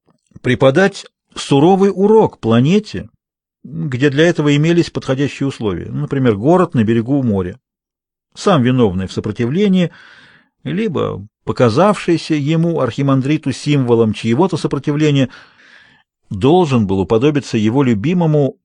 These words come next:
Джунчу на Алисеум девять четыре.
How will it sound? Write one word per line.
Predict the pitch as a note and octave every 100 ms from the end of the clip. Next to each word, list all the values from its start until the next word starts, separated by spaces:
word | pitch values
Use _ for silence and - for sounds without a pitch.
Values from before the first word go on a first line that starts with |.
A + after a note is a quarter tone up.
| A#2+
Джунчу | F2+ F2 C3 B2+ F#2+ - F#2 - _ _ _ -
на | G2+ G#2+
Алисеум | A2 A2+ - A#2+ A2 G2+
девять | F2 A2 G2 - -
четыре. | - A#2 G2 G#2+ E2+ -